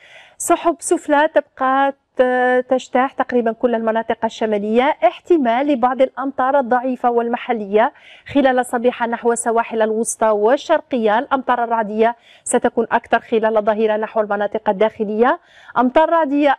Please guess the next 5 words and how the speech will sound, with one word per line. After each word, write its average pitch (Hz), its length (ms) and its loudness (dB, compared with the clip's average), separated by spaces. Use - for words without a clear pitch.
أيضًا 277 540 2
تبقى 254 320 0
تشمل 262 380 -2
مناطق 240 720 -2
الصورة، 233 600 0